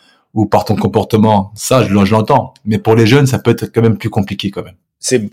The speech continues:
Speaker 2: mais non, c'est, c'est, on a tous eu cet âge-là et, et, et, et faut pas se mentir, hein. Il y a des gens, ils sont plus aussi jeunes, ils sont
Speaker 1: Ah,
Speaker 2: tout autant
Speaker 1: parce que
Speaker 2: matrixés, hein.
Speaker 1: Excuse-moi, je te, bah oui, il y a ça aussi, parce
Speaker 2: Ah.
Speaker 1: que moi, je te coupe, parce que moi,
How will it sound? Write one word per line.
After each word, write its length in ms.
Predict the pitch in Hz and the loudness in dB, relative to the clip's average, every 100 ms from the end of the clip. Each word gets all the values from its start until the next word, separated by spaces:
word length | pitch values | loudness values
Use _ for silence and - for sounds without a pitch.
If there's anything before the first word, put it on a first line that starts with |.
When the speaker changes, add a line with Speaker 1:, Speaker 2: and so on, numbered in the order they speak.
| - | -10
Speaker 2:
mais 160 | 117 | -8
non, 140 | 101 92 | -6 -8
c'est, 200 | - 78 | -10 -14
c'est, 340 | - - - - | -16 -18 -16 -10
on 100 | 92 | -4
a 100 | 92 101 | -2 -2
tous 380 | 120 113 - | -2 -2 0
eu 140 | 107 104 | -2 -2
cet 280 | - 98 95 | -4 -2 -2
âge-là 500 | 95 104 127 131 101 | -2 0 2 4 2
et, 40 | |
et, 520 | 90 95 82 90 98 | 0 -2 -2 -6 -6
et, 120 | 92 - 95 92 | -8 -4 0 2
et 40 | 95 | 2
faut 120 | - | 0
pas 120 | 98 | -2
se 100 | - | 0
mentir, 320 | 110 - 117 | -2 0 0
hein. 200 | 92 82 87 90 | -2 -6 -12 -6
Il 60 | |
y 40 | 90 | -4
a 40 | |
des 140 | 90 | -4
gens, 420 | 95 110 98 87 - - | -2 0 0 -2 -8 -12
ils 80 | |
sont 240 | - 92 90 _ _ | -10 -8 -10 _ _
plus 120 | 135 | 0
aussi 360 | 117 104 - 107 | 0 0 -2 0
jeunes, 320 | 123 127 117 | 2 2 0
ils 100 | 104 | -4
sont 220 | - 90 - - | -6 -6 -8 -4
Speaker 1:
Ah, 100 | 131 143 | -4 0
Speaker 2:
tout 80 | 131 | 0
autant 220 | 135 117 | 2 2
Speaker 1:
parce 140 | 117 | 0
que 100 | - | -4
Speaker 2:
matrixés, 320 | 101 - 92 73 | -4 -2 -2 -4
hein. 100 | - _ _ - 151 | -10 _ _ -14 -8
Speaker 1:
Excuse-moi, 440 | - 156 170 151 | -2 4 4 4
je 60 | 131 | 2
te, 300 | 135 131 127 | 2 4 2
bah 160 | 117 127 | 0 0
oui, 180 | 107 - | 0 -4
il 60 | 127 | -6
y 40 | |
a 60 | 123 | -2
ça 160 | 135 | 0
aussi, 180 | 131 139 | 2 0
parce 140 | 104 135 | 2 2
Speaker 2:
Ah. 20 | |
Speaker 1:
que 60 | |
moi, 180 | 123 143 | 4 2
je 60 | 135 | 0
te 60 | - | -4
coupe, 220 | - 156 | -2 0
parce 160 | 135 | 0
que 60 | 143 | 0
moi, 220 | 156 139 | 0 0